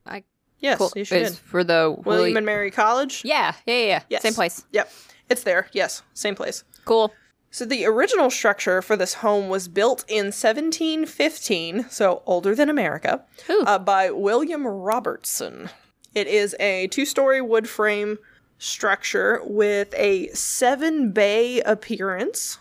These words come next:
Speaker 2: which just means that it's like, like little sections, like bay sections, like bay windows, like bay sections.
Speaker 1: Oh, okay.
Speaker 2: And then the, uh, the door is in the center bay.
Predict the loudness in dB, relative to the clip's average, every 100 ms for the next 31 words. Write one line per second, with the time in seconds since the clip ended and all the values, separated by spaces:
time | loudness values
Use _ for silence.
0 | _ _ -6 -6 -4 -4 -4 -6 -4 -4
1 | -4 -4 -2 -2 -4 -6 -6 -2 -2 0
2 | -2 -2 -4 -4 -6 -4 -4 -2 0 0
3 | 0 -2 0 2 2 2 2 2 2 2
4 | 4 2 -2 -4 -4 -4 -4 -6 -8 -8
5 | -10 -14 _ _ -2 2 2 0 -4 -6
6 | _ _ _ -6 -4 -2 -4 -6 -4 0
7 | 2 2 2 4 4 2 -2 -2 -2 0
8 | 0 -2 -2 -2 -2 -2